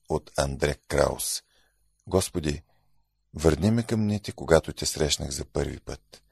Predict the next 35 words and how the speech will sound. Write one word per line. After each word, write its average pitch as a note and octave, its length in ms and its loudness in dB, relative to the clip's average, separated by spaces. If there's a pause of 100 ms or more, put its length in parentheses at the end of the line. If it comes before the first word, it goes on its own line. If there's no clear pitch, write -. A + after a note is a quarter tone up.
(540)
Сърцето G2+ 500 4
ми F#2 100 4
викаше G2 400 0
към D#2+ 240 -2
Бога, F2+ 260 8
докато D2+ 560 -4 (160)
тихо - 260 -8
пеех - 300 -4
песента. - 520 -8 (840)
Умът F2+ 260 6
ми E2+ 60 2
не D#2 100 6
можеше D#2 400 4
да C2+ 80 -4
го - 180 -10
побере. - 400 -8 (600)
Допреди F#2 340 4
няколко A#2 400 2
години G2 300 2
моят G#2 260 4
християнски G2+ 540 2
живот E2 260 2
беше F#2+ 280 4
жив E2 240 -2
и F#2+ 40 -8
вълнуващ. E2 520 0 (560)
Сега E2+ 240 8
той F2 180 8
беше E2 320 6 (200)
по-задръстен G2 680 4
от E2+ 120 -2
това F2 200 10
движение E2 480 4
по D#2 120 -6
магистралата, D#2 720 2